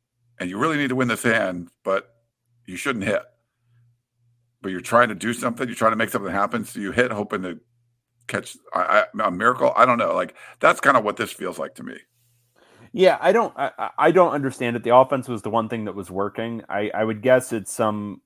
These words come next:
Speaker 2: uh, it's the reality of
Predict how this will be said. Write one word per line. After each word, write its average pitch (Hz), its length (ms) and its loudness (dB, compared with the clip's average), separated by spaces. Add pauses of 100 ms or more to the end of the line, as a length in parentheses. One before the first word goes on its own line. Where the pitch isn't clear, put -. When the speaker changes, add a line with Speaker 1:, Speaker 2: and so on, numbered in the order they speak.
Speaker 2:
uh, 92 520 2 (1080)
it's 123 300 -4
the 107 560 2
reality 117 640 0
of 98 540 -6